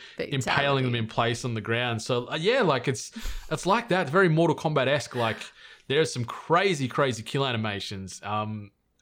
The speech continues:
Speaker 2: and I think it's just, like, it's perfect for this game because it
Speaker 1: Yeah.
Speaker 2: is,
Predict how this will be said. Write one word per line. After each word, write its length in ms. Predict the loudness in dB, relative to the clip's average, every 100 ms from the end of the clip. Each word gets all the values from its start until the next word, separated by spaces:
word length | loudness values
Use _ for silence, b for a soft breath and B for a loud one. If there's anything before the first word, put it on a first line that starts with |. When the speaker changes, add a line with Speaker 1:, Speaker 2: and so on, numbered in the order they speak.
| -4
Speaker 2:
and 80 | -2
I 80 | 0
think 160 | -2
it's 100 | -4 -2
just, 280 | -2 -2
like, 180 | -4 -2
it's 120 | -6
perfect 520 | -2 4 4 2 -4 -6
for 520 | -2 2 4 2 0 b b b b b -4
this 160 | -4
game 360 | -2 -4 -2 -4 _ -10
because 300 | -4 -2 0
it 80 | -2
Speaker 1:
Yeah. 80 |
Speaker 2:
is, 240 | -2 -4